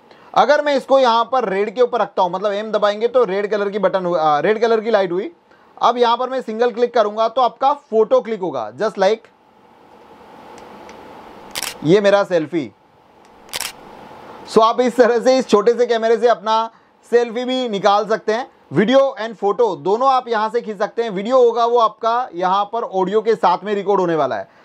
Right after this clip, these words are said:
अब इसके साथ में जो एसेसरीज हैं उसके बारे में बात करें तो ये एसेसरीज क्यों दी हुई हैं, चलिए देखते हैं। So ये देखिए, ये एसेसरीज कुछ इस तरह की है, और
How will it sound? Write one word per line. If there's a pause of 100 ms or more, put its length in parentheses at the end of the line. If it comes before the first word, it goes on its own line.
(120)
अब
इसके
साथ
में
जो
एसेसरीज
हैं (520)
उसके
बारे
में
बात
करें
तो
ये
एसेसरीज
क्यों
दी
हुई
हैं,
चलिए
देखते
हैं। (400)
So
ये
देखिए,
ये
एसेसरीज
कुछ
इस
तरह
की
है, (300)
और